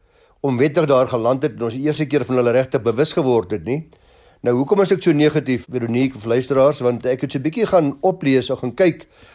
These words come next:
hoe werk uitlewerings en hoe werk die wetgewing en die regulasies van toepassing en die ooreenkoms tussen Suid-Afrika en die Verenigde Arabiese Emirate.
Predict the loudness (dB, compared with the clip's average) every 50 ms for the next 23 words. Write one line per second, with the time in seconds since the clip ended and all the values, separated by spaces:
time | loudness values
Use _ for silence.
0 | -20 -14 _ -2 -2 -2 2 2 2 2 2 0 -2 0 0 0 0 2 2 2
1 | 2 2 0 -2 -4 -8 -12 -14 -14 -14 -14 -16 -20 _ _ _ _ _ _ _
2 | _ _ _ _ -2 2 2 2 2 2 2 0 2 2 2 2 2 0 -4 -2
3 | 0 -2 -2 -2 -2 0 0 2 2 2 0 0 0 0 -2 -2 -2 0 2 2
4 | 2 2 0 -2 -2 -2 -4 -4 -2 -2 -2 0 2 0 0 2 0 -2 -2 -2
5 | -4 -4 -6 -6 -2 0 2 2 2 2 2 0 0 -2 -4 -8 -12 -14 _ -20
6 | -20 -20 -20 -20 -20 _ _ -2 -2 -2 2 2 0 0 0 -2 -2 -4 -2 0
7 | 2 2 2 2 0 -2 0 2 2 4 4 2 0 -4 -6 -6 -6 -4 0 0
8 | 0 2 2 2 2 2 2 2 2 2 0 -4 -2 0 0 0 0 -2 -4 -2
9 | 0 0 2 2 2 2 4 4 2 2 0 -2 -8 -8